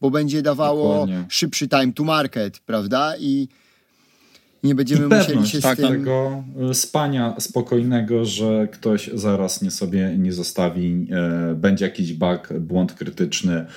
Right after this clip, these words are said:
Speaker 2: No okej, sorry, ale jako że community to robi, no to spróbujcie wy to rozwiązać. Zbyt dużo zależności, znowu, zbyt dużo zależności, na które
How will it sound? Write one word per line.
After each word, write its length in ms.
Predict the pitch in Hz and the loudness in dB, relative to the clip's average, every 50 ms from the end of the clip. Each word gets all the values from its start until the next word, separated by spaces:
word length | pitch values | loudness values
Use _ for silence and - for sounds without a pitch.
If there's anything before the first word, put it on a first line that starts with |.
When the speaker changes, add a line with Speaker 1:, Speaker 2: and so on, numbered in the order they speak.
| - - - - - - _ - | -20 -20 -20 -20 -20 -18 _ -2
Speaker 2:
No 200 | 123 120 110 113 | 0 0 0 -2
okej, 500 | 113 - - 117 101 101 95 92 95 98 | -4 -4 0 2 2 4 4 2 0 -2
sorry, 440 | - - 101 98 98 101 98 98 - | -4 -2 0 0 2 2 2 0 0
ale 300 | 98 95 95 95 95 95 - | 0 0 2 2 2 0 2
jako 300 | 123 123 117 - - 113 | 0 0 0 0 0 -2
że 120 | 104 113 | 0 -2
community 640 | 107 - 117 107 107 104 101 104 104 - - - 92 | -2 2 4 4 6 6 6 6 4 2 0 -6 -8
to 160 | - 90 85 | -4 -4 -2
robi, 240 | 90 101 92 95 95 | 0 0 0 2 0
no 100 | 92 92 | 0 0
to 140 | - 95 87 | -2 -6 -10
spróbujcie 500 | - - 95 87 80 92 87 - 92 82 | -6 -4 -6 -2 0 -2 -2 0 -2 -2
wy 120 | 87 90 | -2 -2
to 120 | - 90 | -2 -2
rozwiązać. 540 | 82 85 78 82 87 85 82 80 85 85 82 | -4 -4 -2 -2 -2 -2 -2 -2 -4 -4 -4
Zbyt 240 | - - 117 147 - | -4 -2 -2 -2 0
dużo 240 | 127 135 127 131 123 | 2 2 2 2 2
zależności, 680 | 120 127 120 123 120 110 120 117 107 - - - 104 | 2 2 2 2 2 2 2 0 0 0 0 0 0
znowu, 320 | 98 110 123 110 98 95 | 2 4 4 4 4 0
zbyt 220 | 92 87 98 135 120 | -2 -2 -2 -2 0
dużo 260 | 117 120 110 110 107 | 2 0 0 0 0
zależności, 640 | 98 107 98 95 95 90 101 95 90 - - - 90 | 0 0 2 2 0 0 -2 -4 -4 -4 -6 -6 -6
na 100 | 85 80 | -6 -6
które 320 | 82 - 90 82 82 82 | -4 -4 -2 -2 -2 -4